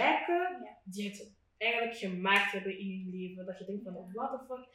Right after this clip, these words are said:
Speaker 1: Die is ook rond en die heeft het ook gemaakt, dus waarom zou ik het niet kunnen doen?"
Speaker 2: Ja.
Speaker 1: Ehm, dus dat heeft mij geholpen en ook fake it.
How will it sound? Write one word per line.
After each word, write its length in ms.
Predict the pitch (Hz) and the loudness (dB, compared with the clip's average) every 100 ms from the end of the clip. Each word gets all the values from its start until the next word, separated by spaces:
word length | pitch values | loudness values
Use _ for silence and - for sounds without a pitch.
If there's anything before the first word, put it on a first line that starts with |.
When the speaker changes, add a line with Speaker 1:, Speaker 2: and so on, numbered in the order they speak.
| - - - | -14 -12 -6
Speaker 1:
Die 100 | 226 | -4
is 160 | 226 | 6
ook 280 | 247 262 262 | 12 12 12
rond 280 | 262 254 240 | 8 8 4
en 60 | 220 | 0
die 80 | 220 | 0
heeft 100 | 220 | 0
het 100 | 208 | 0
ook 160 | 240 240 | 0 0
gemaakt, 340 | 247 240 240 | 2 4 2
dus 140 | 214 220 | -2 0
waarom 300 | 226 226 220 | 0 0 0
zou 140 | 202 | 0
ik 60 | 202 | 0
het 100 | 208 | 0
niet 160 | 214 | -2
kunnen 220 | 214 196 190 | -2 0 2
doen?" 340 | 240 330 - | 2 2 -2
Speaker 2:
Ja. 80 | - - _ _ _ 220 | -12 -20 _ _ _ 4
Speaker 1:
Ehm, 640 | 214 208 208 202 202 185 - - _ _ _ _ | 6 6 4 2 2 -2 -8 -18 _ _ _ _
dus 440 | 202 196 196 - 185 | -4 0 0 0 2
dat 120 | 196 | 4
heeft 180 | 262 370 | 6 4
mij 140 | 381 359 | 2 4
geholpen 320 | 392 - 370 | 2 2 2
en 120 | 214 | 4
ook 240 | 427 - | 2 -2
fake 460 | - 190 175 - 175 | -8 -6 -4 -6 -14
it. 220 | 170 - | -16 -18